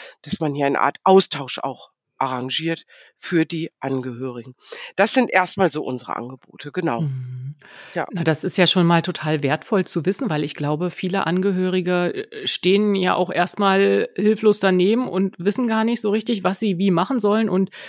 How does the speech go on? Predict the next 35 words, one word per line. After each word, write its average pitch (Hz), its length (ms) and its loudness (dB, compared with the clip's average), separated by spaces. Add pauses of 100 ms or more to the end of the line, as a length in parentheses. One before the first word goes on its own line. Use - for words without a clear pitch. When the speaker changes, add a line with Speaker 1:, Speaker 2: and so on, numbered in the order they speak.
(120)
Speaker 2:
mit 185 200 4
wem 185 200 8
sie 202 100 2
da 185 140 0
vielleicht 170 380 -2
irgendwie 175 280 -2
auch 147 100 -2
drüber 151 260 -4
sprechen - 380 0
könnten. 156 380 -2
Weil 160 200 0 (260)
ich - 160 -6
glaube, 233 560 4
es 180 200 -2
ist - 180 -8
ja 185 160 -4
so, 175 260 -2
dass 196 340 -6
die 175 360 -2 (500)
Betroffenen, 202 680 2
also 165 220 0
die, 156 300 -4
die, 151 220 -4
in 160 240 0
dem 170 180 2
Fall 175 220 0
vielleicht 165 420 -2
die 165 80 -4
Frau, 180 460 4
die - 160 -4
an 170 120 0
Brustkrebs 208 460 -2
erkrankt 165 420 -6
ist, 196 160 -6
ja 175 200 -2